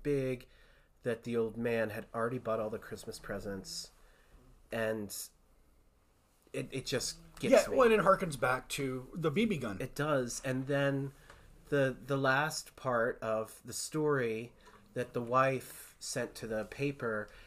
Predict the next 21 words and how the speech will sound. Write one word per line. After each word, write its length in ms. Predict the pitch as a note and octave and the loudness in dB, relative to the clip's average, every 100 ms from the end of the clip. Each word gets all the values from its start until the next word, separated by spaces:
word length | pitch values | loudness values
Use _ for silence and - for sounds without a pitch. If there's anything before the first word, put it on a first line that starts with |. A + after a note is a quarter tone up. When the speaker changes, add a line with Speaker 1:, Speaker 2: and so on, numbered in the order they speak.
| - | -6
Speaker 1:
and 80 | B2 | -2
then 100 | A#2+ | -2
it's 180 | A2 - | -4 -10
picked 400 | - C3 - C#3 | -8 -8 -4 -4
up 220 | B2 C3+ | -2 -2
everywhere, 560 | B2+ C3 A#2+ G#2+ G2+ G#2+ | -2 -4 -2 -2 0 -2
and 100 | A2+ | -2
then 80 | |
he 100 | A2 | -4
sits 480 | G#2 - - C#3 - | -4 -4 -2 -4 -4
in 100 | C#3 | -4
the 100 | C3 | -2
old 200 | B2+ B2 A#2+ | -2 -2 -2
man's 340 | A2+ A2 - | -2 -4 -8
chair, 500 | - - D3 A#2 A2 E3 | -10 -2 0 0 2 6
ugh, 240 | E3+ E3+ - - - - - - - - - - | 6 6 -4 -14 -16 -18 -18 -14 -12 -10 -10 -6
which 200 | C#3 C#3+ | -4 0
is 100 | C#3 | 0
such 300 | - D3+ C3+ | 2 2 2
a 60 | C3+ | -2
thing, 460 | - C3+ G#2+ G2 | 0 2 2 0